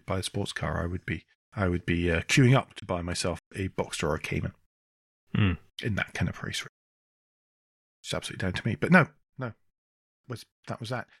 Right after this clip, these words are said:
Speaker 1: Uh, thanks so much, by the way, to, uh, Middle Group of Motoring Writers and Mark Slack for arranging, uh, the loan of that as part of the, the sort of loan fleet,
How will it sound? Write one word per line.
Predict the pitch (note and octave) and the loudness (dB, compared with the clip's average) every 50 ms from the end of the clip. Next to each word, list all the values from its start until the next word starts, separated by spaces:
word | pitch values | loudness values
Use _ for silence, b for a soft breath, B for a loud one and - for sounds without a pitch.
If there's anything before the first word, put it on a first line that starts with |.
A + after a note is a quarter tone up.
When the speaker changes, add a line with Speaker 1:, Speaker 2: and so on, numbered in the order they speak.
| _ _ - - | _ _ -2 4
Speaker 1:
Uh, | D#3+ D#3 E3+ D#3 | 6 6 6 6
thanks | - - G#3+ G#3+ G3+ - - | 4 0 0 0 0 -2 -2
so | - F#3+ | -2 0
much, | F3 F3 D#3 A#2+ - - - | 0 0 -2 -2 -6 -8 -6
by | - C#3 C3+ | -2 -2 0
the | C3 B2 | 0 2
way, | A#2+ A#2+ A#2+ A#2 - - | 2 2 2 0 -2 -4
to, | - - - B2+ A#2+ A#2 A2+ A#2 - - | -6 -4 -2 0 0 0 0 -2 0 0
uh, | A2+ A2 A2 A2+ A2 | 2 4 4 4 4
Middle | A#2+ B2+ A2 A2 | 2 0 -2 0
Group | G#2+ A#2+ A#2 - | 0 0 0 0
of | - G#2+ | -2 -2
Motoring | G#2+ G#2 - - G#2 | -2 -2 -2 0 0
Writers | G2 F#2+ F#2+ - G2+ G2 | 0 0 -2 -2 -2 0
and | G#2 G2 | 2 2
Mark | F#2 F#2 F#2+ - | 2 2 2 0
Slack | - - G2+ F#2 F2+ - | 0 0 0 0 -2 -2
for | - - F2+ F2 | -2 -2 0 2
arranging, | F2+ F#2 F#2 F#2 F#2 F#2 F2+ F2 F2+ - _ _ _ _ _ - | 2 2 2 0 0 -2 -4 -6 -8 -12 _ _ _ _ _ -2
uh, | - G2+ F2+ F2+ - | 2 2 2 4 2
the | G2+ G2 | 2 2
loan | F2+ F#2+ F#2+ F#2+ G2 F#2 F2+ F2 F2 F2 | 2 4 4 6 6 6 6 6 6 4
of | F2 E2 - | 2 2 2
that | - D#2+ D#2+ - - | 2 2 2 2 0
as | - | -4
part | - - F2 D#2+ | -2 -2 0 0
of | F2 F2 - | 0 -2 -2
the, | - E2+ - - _ _ _ _ _ _ _ _ _ - | -4 -4 -4 -8 _ _ _ _ _ _ _ _ _ -6
the | A#2+ | -6
sort | A2 - - G#2 F2+ | -4 -4 -2 -4 -4
of | - - - | -6 -4 -2
loan | A2+ G#2 G2+ G2 F#2 F#2 F#2 F#2 | 2 4 6 6 6 6 4 4
fleet, | - - - - B2+ G2+ - - - - | 2 0 -2 -2 0 -2 0 -2 -2 -4